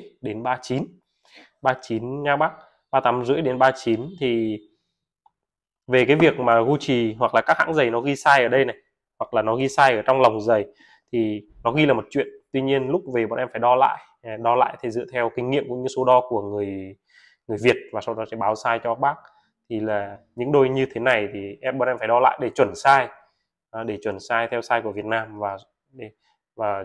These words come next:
ừm, báo cho các bác là để đúng size nhất là chúng ta sẽ không bị, bị, bị, bị chật hay bị rộng. Thì đôi này là size ba tám rưỡi đến ba chín, chân thon thon,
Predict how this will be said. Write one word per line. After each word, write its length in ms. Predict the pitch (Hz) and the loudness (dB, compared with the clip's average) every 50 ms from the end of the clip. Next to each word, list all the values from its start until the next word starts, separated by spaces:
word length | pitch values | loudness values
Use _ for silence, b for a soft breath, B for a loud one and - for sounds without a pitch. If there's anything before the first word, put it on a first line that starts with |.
| - - | -12 -14
ừm, 640 | - 107 107 107 104 104 101 101 101 101 104 104 104 - 117 _ _ _ - | -14 -14 -12 -12 -12 -12 -12 -14 -14 -14 -16 -16 -16 -18 -20 _ _ _ -8
báo 180 | - 104 101 104 | -4 -4 -4 -4
cho 120 | - 127 | -4 -4
các 100 | - 135 | -2 4
bác 200 | 143 160 165 - | 4 4 4 4
là 200 | 131 120 113 110 | 0 -2 -2 -2
để 320 | 107 113 104 98 95 98 - _ _ _ - | -2 -4 -6 -6 -8 -12 -14 _ _ _ -10
đúng 180 | 135 113 113 127 | -8 -8 -8 -6
size 240 | - - 139 135 | -4 -4 -4 -2
nhất 140 | 139 170 175 - | -2 -4 -6 -6
là 120 | 127 110 110 | -10 -10 -10
chúng 120 | 110 113 117 | -10 -10 -8
ta 120 | 123 120 | -8 -8
sẽ 200 | - - - - | -8 -8 -12 -10
không 240 | - 147 131 127 127 | -6 -6 -4 -4 -4
bị, 420 | 131 113 - 117 113 107 107 104 _ _ _ _ _ _ _ _ _ _ | -6 -8 -8 -12 -12 -14 -14 -16 _ _ _ _ _ _ _ _ _ _
bị, 180 | 127 123 120 - 123 | -16 -16 -14 -14 -14
bị, 120 | 123 127 - | -16 -16 -14
bị 140 | 127 123 117 _ | -14 -14 -14 _
chật 160 | - 127 120 - | -8 -8 -8 -8
hay 120 | - 127 123 | -8 -10 -10
bị 100 | - 127 | -6 0
rộng. 200 | 127 147 - - - - _ _ - | 0 0 0 0 -8 -20 _ _ -12
Thì 60 | 123 | -8
đôi 140 | 127 123 120 | -8 -6 -6
này 100 | 117 113 | -4 -4
là 80 | 107 | -4
size 240 | 101 - - 120 120 | -6 -4 -4 -4 0
ba 100 | 117 117 | 0 0
tám 240 | - 110 110 113 110 | 0 0 -4 -4 -2
rưỡi 220 | 113 139 160 - 175 - - - | -2 -2 -2 -2 -6 -8 -14 -14
đến 180 | 110 104 107 117 | -12 -12 -10 -8
ba 100 | 120 120 - | -10 -10 -8
chín, 260 | - 110 107 131 143 - | -8 -8 -8 -8 -10 -10
chân 120 | 131 120 | -10 -8
thon 140 | - 123 117 - | -6 -8 -4 4
thon, 160 | 131 127 127 | 4 4 4